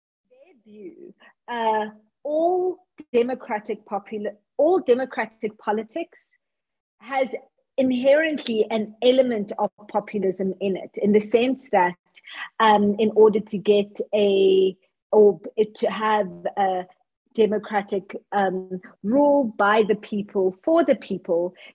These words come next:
that implicit in that is some sense of popular, uh, politics and a popular mandate, um,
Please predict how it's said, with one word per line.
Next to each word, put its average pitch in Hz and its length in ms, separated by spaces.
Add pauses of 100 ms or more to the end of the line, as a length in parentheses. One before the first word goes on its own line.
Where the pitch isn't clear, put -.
that 226 160
implicit 254 760
in 233 200
that 208 420
is 190 140
some 208 220
sense 196 280
of - 140
popular, 180 720 (640)
uh, 185 340 (260)
politics 233 540
and 196 120
a 185 40
popular 190 480
mandate, 185 880 (360)
um, 185 560